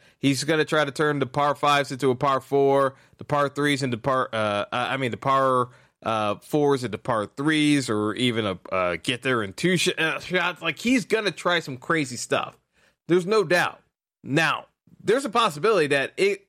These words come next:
it spectacularly backfires and he misses the cut, uh, because the cut this year is the top fifty, uh, make it plus ties. So you got a, a, a golf tournament with eighty golfers, uh,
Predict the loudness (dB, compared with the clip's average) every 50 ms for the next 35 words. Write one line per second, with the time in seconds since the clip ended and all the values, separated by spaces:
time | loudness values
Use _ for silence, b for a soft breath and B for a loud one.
0 | _ -4 -2 -2 -2 -4 -4 -4 -4 -4 -6 _ -6 -2 0 0 0 -2 -2 -2
1 | 0 2 2 2 2 0 0 -2 -2 -2 -2 -4 -4 -2 -2 0 0 -2 -4 -6
2 | b b b b b -2 0 0 0 0 0 -2 -2 -4 -6 -6 -8 -4 -2 -2
3 | -2 -4 -6 -10 _ _ _ _ _ _ _ _ _ _ -4 -2 -2 0 0 0
4 | 0 -2 -2 -4 -6 -6 -2 -2 -2 -2 -4 -4 -2 -2 -2 -2 -2 -4 -4 -2
5 | 0 0 2 2 0 0 0 2 2 2 0 -2 -4 -8 -8 -4 -2 -2 -2 -2
6 | -6 _ -4 -2 -2 -2 -2 -2 0 0 2 2 2 0 -2 b b b b b
7 | b b -8 -4 -2 -2 0 0 0 0 0 -2 -4 -6 -10 _ _ _ _ _
8 | _ _ _ _ _ _ -2 0 2 2 0 0 -2 -2 -2 -4 -4 -2 -2 -2
9 | -2 -2 -4 -4 -4 -2 -4 -6 -10 -14 -18 -18 -20 _ _ _ _ _ _ _
10 | 0 2 2 4 2 2 0 -2 -2 0 0 2 2 2 0 0 -2 -4 -2 -2
11 | 0 -2 -4 -6 -10 -20 _ _ -4 -4 -2 0 2 2 2 2 0 -2 -2 0
12 | 2 2 2 2 0 0 0 -2 0 0 0 0 0 0 0 0 2 2 2 0
13 | -2 -2 -2 0 0 -2 -4 -6 -10 -14 -18 _ _ _ _ _ _ _ _ -6
14 | -4 -2 -2 -2